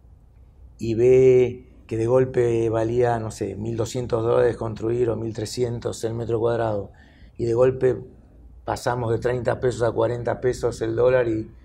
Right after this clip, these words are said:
todos decimos, "Bueno, ahora vale mil", y ya sale el índice de la cámara sin tocar la mano de obra, ya fue un ocho por ciento, decimos, "Bueno,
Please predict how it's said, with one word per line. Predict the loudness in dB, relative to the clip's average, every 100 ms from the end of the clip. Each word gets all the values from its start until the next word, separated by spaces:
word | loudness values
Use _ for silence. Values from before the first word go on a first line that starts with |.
| -20 -6
todos | 0
decimos, | 0 0 -2
"Bueno, | -2 0
ahora | 2
vale | 2 2 0
mil", | -2 -2 -4 -8 -14 -20 -20 -20 -20 -20 -18
y | -14
ya | -4 -2
sale | 0 -2 0
el |
índice | -2 -4 -4 -2
de |
la | -2
cámara | 0 -2 -2 -6
sin | -8 -6
tocar | -4 -2 0 0 -4 -10 -20 -20 -20 -18
la | -10 -8
mano | -4 2
de | 4
obra, | 4 2
ya | -2 -4
fue | -6 -6
un |
ocho | -4 -2 0
por | 0
ciento, | 0 -4 -4 -4
decimos, | -4 -4
"Bueno, | -6 -8